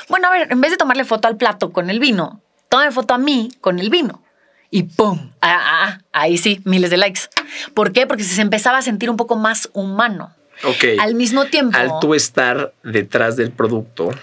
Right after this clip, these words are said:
Speaker 1: Es correcto.
Speaker 2: conectabas con la gente.
Speaker 1: Es correcto. Y entonces hablaba, digo, siempre hablé yo, pero ya no te estoy hablando de un terroir que está en Alsacia.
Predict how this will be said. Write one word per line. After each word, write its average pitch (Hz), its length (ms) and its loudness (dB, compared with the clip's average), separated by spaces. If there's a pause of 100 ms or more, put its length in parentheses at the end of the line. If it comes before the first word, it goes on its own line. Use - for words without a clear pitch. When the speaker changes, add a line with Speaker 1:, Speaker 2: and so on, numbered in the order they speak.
(300)
Speaker 1:
Es - 140 -18
correcto. - 440 -18
Speaker 2:
conectabas 110 580 0
con 92 120 -10
la 76 60 -10
gente. - 320 -16 (160)
Speaker 1:
Es - 160 -8
correcto. 170 400 -4 (260)
Y 220 140 2
entonces 220 260 2
hablaba, 247 360 2
digo, 190 180 0
siempre 233 320 0
hablé 240 300 2
yo, 285 260 2
pero 190 140 0
ya 220 120 2
no 285 140 -4
te 277 80 -6
estoy 240 180 -2
hablando 233 400 0
de 214 220 -2
un 240 240 -2
terroir 233 420 2
que 233 80 -10
está 214 320 0
en 208 140 -2
Alsacia. 202 580 -2